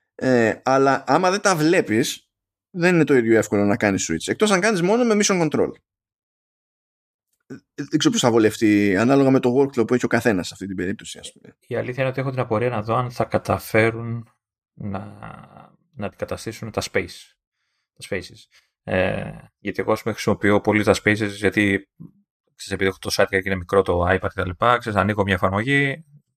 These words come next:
Speaker 2: δεξιά άλλο space για την άλλη εφαρμογή, για να έχω τρεις-τέσσερις, ξέρεις, να παίζω. Και μου είναι, έχω την περιέργεια να δω αν θα με, θα με βόλευε κάτι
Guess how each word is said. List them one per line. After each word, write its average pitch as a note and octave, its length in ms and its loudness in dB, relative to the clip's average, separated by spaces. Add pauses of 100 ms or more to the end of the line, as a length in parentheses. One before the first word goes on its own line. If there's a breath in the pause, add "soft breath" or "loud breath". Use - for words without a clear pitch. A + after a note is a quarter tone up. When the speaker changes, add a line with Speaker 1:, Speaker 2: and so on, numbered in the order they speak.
(120)
Speaker 2:
δεξιά G#2 500 0
άλλο F#2+ 280 2
space F#2+ 140 -2
για F#2 180 -4
την F#2+ 140 -8
άλλη F#2 120 0
εφαρμογή, G2 340 -2
για A2+ 100 0
να G#2+ 60 2
έχω G#2 120 0
τρεις-τέσσερις, G2 440 0
ξέρεις, F#2 180 -4
να F#2 180 -4
παίζω. F#2 260 0 (800 loud breath)
Και G2+ 400 -4
μου G#2+ 180 -6
είναι, A2 560 -4 (600)
έχω G2 380 -4
την G#2+ 100 -6
περιέργεια G#2 360 4
να F#2+ 120 2
δω G2+ 160 0
αν F#2+ 140 2
θα F#2+ 140 -6
με, - 480 -6
θα - 120 -6
με G2 100 2
βόλευε F#2 360 4
κάτι - 420 -4